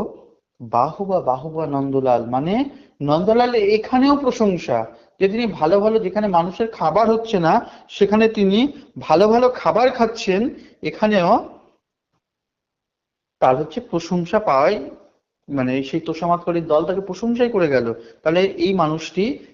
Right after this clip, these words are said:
দেশের কি উপকার হলো সেদিকে কিন্তু নন্দের কোনো খেয়ালই কিন্তু ছিল না।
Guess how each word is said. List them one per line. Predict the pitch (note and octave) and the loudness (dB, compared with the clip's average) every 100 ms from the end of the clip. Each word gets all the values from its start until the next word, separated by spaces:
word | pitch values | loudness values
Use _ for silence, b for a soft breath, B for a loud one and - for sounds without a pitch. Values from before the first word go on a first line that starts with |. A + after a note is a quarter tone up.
| - | -18
দেশের | B2+ F3 F#3+ C4+ B3+ | -4 -4 0 -2 -2
কি | A#3+ | -2
উপকার | A3+ F#3 E3+ E3+ | -2 0 2 2
হলো | D#3+ F3+ | 2 -2
সেদিকে | - E3 E3 F3 | -4 -8 -8 -10
কিন্তু | F3 E3+ F3+ | -12 -10 -10
নন্দের | D3+ C#3 C#3 C#3 C#3+ D3+ G#3+ C4 B B B | -8 -8 -8 -8 -12 -2 -2 -2 B B B
কোনো | D#3 E3 F3+ | -6 -4 -6
খেয়ালই | - D#3+ D3 F3+ | -6 0 0 0
কিন্তু | F#3+ F#3 F#3 | -4 -6 -6
ছিল | F#3 - C3 | -8 -6 -4
না। | B2 A2 | -4 -6